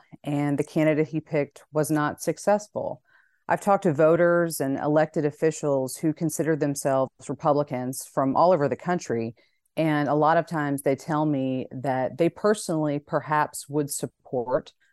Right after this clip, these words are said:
Donald Trump on the ballot himself, but they're not as enthusiastic necessarily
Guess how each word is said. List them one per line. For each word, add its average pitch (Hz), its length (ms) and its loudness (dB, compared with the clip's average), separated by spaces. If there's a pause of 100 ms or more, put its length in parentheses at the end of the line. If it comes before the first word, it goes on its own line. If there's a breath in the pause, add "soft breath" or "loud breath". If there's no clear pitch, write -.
(120)
Donald 143 280 0
Trump 139 340 -8 (180)
on 151 140 -2
the 135 80 0
ballot 131 320 4
himself, 143 720 0 (460)
but - 100 -2
they're 175 80 4
not 175 240 4
as 170 140 0
enthusiastic 151 800 0
necessarily 131 880 0